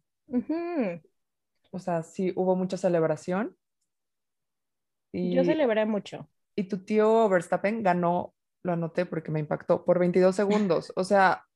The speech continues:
Speaker 2: llegó solo, se bajó a tomar un
Speaker 1: Sí, sí,
Speaker 2: café.
Speaker 1: sí. Todavía Hamilton, o sea, ni siquiera había cruzado la meta cuando él ya estaba
Speaker 2: Sí.
Speaker 1: tomando su café. Exacto.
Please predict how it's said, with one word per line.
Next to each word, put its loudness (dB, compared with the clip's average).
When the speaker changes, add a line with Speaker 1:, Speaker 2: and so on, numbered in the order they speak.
Speaker 2:
llegó 0
solo, 4
se -6
bajó 2
a -12
tomar -2
un 2
Speaker 1:
Sí, 2
sí, -
Speaker 2:
café. 4
Speaker 1:
sí. 0
Todavía 6
Hamilton, -2
o 0
sea, 0
ni -2
siquiera 0
había 0
cruzado -4
la -4
meta -6
cuando -6
él -6
ya -2
estaba -6
Speaker 2:
Sí. -10
Speaker 1:
tomando -10
su -20
café. -10
Exacto. -12